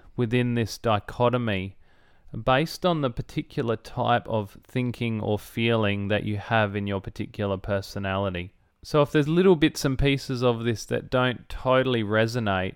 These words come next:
uh, th-, that might be the reason. Uh, but in general, I found this to be a very profound and high leverage way for a person to start to understand, uh, their partner's temperament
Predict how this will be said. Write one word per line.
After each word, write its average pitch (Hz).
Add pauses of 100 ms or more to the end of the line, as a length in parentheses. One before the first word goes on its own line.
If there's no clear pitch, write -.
(120)
uh, 101
th-, -
that 110
might 110
be 107
the 101
reason. 98 (720)
Uh, 107
but 123
in 247
general, 165
I 117
found 123
this 120
to 120
be 120
a 117
very 151
profound 120
and 107
high 123
leverage 110
way 104
for 123
a 107
person 123
to 104
start -
to -
understand, 101 (220)
uh, 98
their 110
partner's 101 (280)
temperament 110